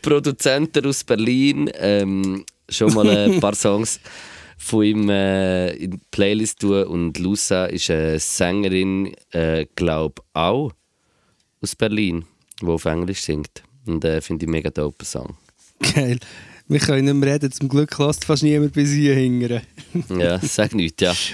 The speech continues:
Speaker 2: Aber vielleicht auch schon. Sehr geil. Also ich habe, ähm,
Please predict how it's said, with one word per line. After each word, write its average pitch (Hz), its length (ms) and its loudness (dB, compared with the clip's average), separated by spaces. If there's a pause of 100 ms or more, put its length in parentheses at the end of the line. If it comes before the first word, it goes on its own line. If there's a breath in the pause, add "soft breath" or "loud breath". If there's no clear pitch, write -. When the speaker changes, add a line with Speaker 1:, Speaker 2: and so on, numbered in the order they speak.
(120)
Speaker 2:
Aber 151 180 -2
vielleicht 160 380 0
auch 135 180 0
schon. 123 320 -2 (840 loud breath)
Sehr 165 300 0
geil. 117 280 -2
Also 139 300 0
ich 170 300 2
habe, 160 380 -2
ähm, 147 920 -2